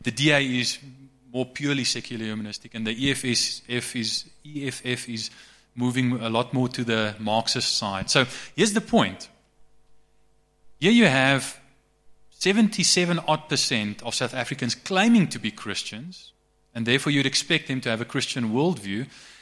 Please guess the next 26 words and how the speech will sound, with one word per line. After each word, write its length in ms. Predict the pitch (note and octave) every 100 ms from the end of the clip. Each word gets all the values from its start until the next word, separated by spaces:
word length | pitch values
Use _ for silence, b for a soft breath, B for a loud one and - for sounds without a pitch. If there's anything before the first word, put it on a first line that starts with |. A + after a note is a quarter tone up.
| B
and 160 | C#3 C#3+
yet 180 | E3+ D#3
more 160 | D#3+
than 160 | E3 C#3
ninety 360 | B2+ F#3 A#3 A#3+
percent 480 | D#3+ - B2+ A#2+
of 100 | B2+
the 100 | B2
population 800 | B2+ B2+ C3 A2+ A#2 D#3 - A#2
vote 320 | G#2 A2+ D3
for 160 | - B2+
parties 760 | - D#3+ E3 D3+ A2+ G#2 - - b b b b -
that 200 | B2 A#2
don't 280 | C#3+ F#3 B2
have 180 | A2+
a 40 | A2
Christian 420 | A#2 G2+ - G2
worldview. 400 | G2 F#2 _ E2+ _ _ - - - - - _ _ - _ _ _ _ _ _ _ _ _ - - - _ - -
In 100 | D3+
other 200 | G3+ A#3
words, 480 | F#3+ B2+ B2 - - - _ _ _ _ _ _ -
in 100 | D#3+
South 200 | D#3+ D#3
Africa, 400 | G3 - - D#3+
we 120 | C#3+
don't, 520 | A#2+ C3 D#3+ D#3+ D3